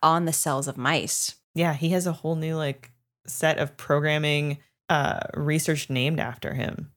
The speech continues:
Speaker 1: It's incredible.
Speaker 2: It's cool, yeah. In April twenty twenty-two, researchers from the Babraham Institute announced that they developed a new time jump technique that enabled them to reverse the damage of age in cells by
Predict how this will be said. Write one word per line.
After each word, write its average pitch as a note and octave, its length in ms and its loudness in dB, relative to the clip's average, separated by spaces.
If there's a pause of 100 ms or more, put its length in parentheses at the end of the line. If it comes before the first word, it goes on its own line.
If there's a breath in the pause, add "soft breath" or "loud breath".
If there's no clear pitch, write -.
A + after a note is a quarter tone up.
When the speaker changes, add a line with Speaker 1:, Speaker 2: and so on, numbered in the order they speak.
Speaker 1:
It's - 100 -14
incredible. D3+ 420 -6
Speaker 2:
It's D3 160 -4 (260)
cool, - 220 -6
yeah. - 140 -2 (140)
In A3 100 6
April D4+ 240 6
twenty C4+ 220 2
twenty-two, A#3+ 500 2
researchers F3+ 500 2
from F3 160 0
the E3+ 80 4
Babraham D#3 540 2
Institute - 520 -2
announced D3+ 400 0
that D#3 120 0
they D3 120 2
developed D3 460 2
a - 20 -4
new E3 320 -2
time F3 460 0
jump G#3+ 280 0
technique E3 540 -2 (220 soft breath)
that F3 140 6
enabled E3 400 4
them F3 240 4
to - 220 -4
reverse D3+ 420 2
the G3 120 0
damage D#3 380 2
of D#3 140 0
age D3 300 -2
in D#3+ 120 -2
cells D3+ 420 0
by C#3 220 0